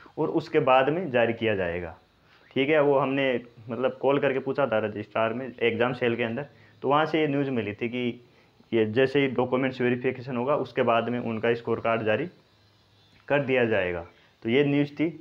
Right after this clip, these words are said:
जो आप पूछ रहे थे कि स्कोर कार्ड कब आएगा, कितना, कितना स्कोर रहा हमारे, ये सब। रिटर्न का भी आ जाएगा उसमें और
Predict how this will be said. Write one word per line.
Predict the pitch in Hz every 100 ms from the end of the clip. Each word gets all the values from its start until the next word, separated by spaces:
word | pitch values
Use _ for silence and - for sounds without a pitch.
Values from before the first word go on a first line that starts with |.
| - _ -
जो | 110
आप | 113 113
पूछ | 123 127
रहे | 123
थे | 123 135
कि | 139 139
स्कोर | - 117 113
कार्ड | 113
कब | 117 120
आएगा, | 107 98 101 101 - - - _
कितना, | 135 127 127 123 131 - - -
कितना | 98 127 123
स्कोर | 127 117
रहा | 113 107
हमारे, | 110 101 101 110 - _ 104
ये | 117
सब। | 117 101 - - - 131
रिटर्न | 131 151
का | 160
भी | 160
आ | 160
जाएगा | 147 147 156
उसमें | 156 156 165 - _ - -
और | 127 151 156